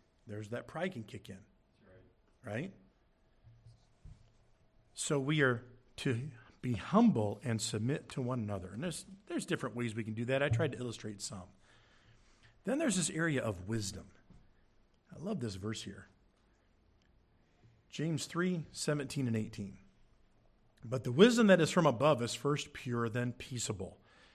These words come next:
That word peaceable there means peace-loving. "Gentle, willing to yield, full of mercy and good fruits." I, come on,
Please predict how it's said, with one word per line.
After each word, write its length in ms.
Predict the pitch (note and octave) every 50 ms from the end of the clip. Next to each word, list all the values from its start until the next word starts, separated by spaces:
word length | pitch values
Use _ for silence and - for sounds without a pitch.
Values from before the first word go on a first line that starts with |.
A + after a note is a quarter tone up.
| _ -
That 120 | - G#3
word 200 | A3+ G3 D#3+ -
peaceable 460 | - - F#3+ F#3+ - - C3+ B2 A#2+
there 160 | A2 A2+ A#2 A#2
means 180 | A#2 A#2 A2
peace-loving. 720 | A#2 A#2+ - - B2+ - - A2 G2+ G2+ G2 F#2+ F#2 - - - - - _ _ _ _ _ _ _ _ -
"Gentle, 520 | - - D#3 F3+ G3 F#3+ - D#3 C3+ A2+
willing 460 | G#2+ A2 B2+ D#3 G3 A3 G#3+ G#3+ G#3 G3
to 140 | - G3
yield, 500 | E3+ C3+ B2 B2 B2 A2+ G2+ F#2 F2 - - - - - _ _
full 300 | - - - C#4+ D4+ D4
of 140 | A#3+ C#3+
mercy 460 | C3 C#3 C#3 C#3 C#3 - - B2 A2 G#2+
and 120 | G2+ G2
good 180 | G2+ B2+ B2+ -
fruits." 520 | - - - G#2+ F#2+ - - - - - - _ _ _ - -
I, 180 | D#4 B3+ D4 C4 - - - _ _ _ _ _ _ _ -
come 120 | - -
on, 160 | - G2 F#2+